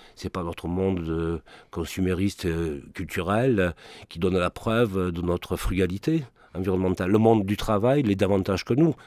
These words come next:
si tant est que nous considérions que nous sommes hors la vue du monde du travail. On est des petits travailleurs, même vos collègues qui sont derrière les stu-, derrière, dans le studio, là, qui se fendent la gueule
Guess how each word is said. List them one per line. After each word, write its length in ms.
si 140
tant 200
est 140
que 120
nous 120
considérions 800
que 100
nous 100
sommes 340
hors 280
la 120
vue 220
du 100
monde 160
du 60
travail. 420
On 120
est 60
des 120
petits 220
travailleurs, 600
même 160
vos 120
collègues 340
qui 40
sont 120
derrière 320
les 100
stu-, 220
derrière, 360
dans 120
le 80
studio, 400
là, 100
qui 100
se 80
fendent 240
la 120
gueule 300